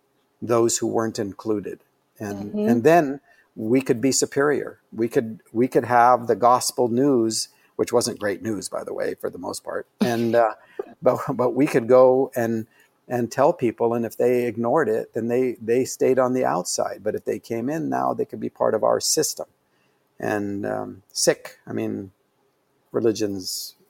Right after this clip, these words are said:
Speaker 1: most of the time is pretty sick anyway. You know, so.
Speaker 2: So I'm curious if you could share some of your thoughts on,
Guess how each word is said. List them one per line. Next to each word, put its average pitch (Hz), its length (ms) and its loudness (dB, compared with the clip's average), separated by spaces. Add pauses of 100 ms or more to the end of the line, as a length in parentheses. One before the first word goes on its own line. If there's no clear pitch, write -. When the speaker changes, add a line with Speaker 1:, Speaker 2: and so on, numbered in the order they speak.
(320)
Speaker 1:
most 156 360 2
of - 60 -12
the - 60 -12
time 85 260 -8
is - 120 -12
pretty 78 240 -12
sick - 300 -10
anyway. 73 380 -20 (400)
You - 140 -20
know, - 140 -20
so. - 200 -16 (280)
Speaker 2:
So 247 600 6 (540)
I'm 254 180 4
curious 277 440 0
if 226 80 -4
you 240 100 0
could 226 160 0
share 208 300 2
some 220 180 -4
of 202 100 -2
your 190 200 0
thoughts 202 480 0
on, 170 480 -2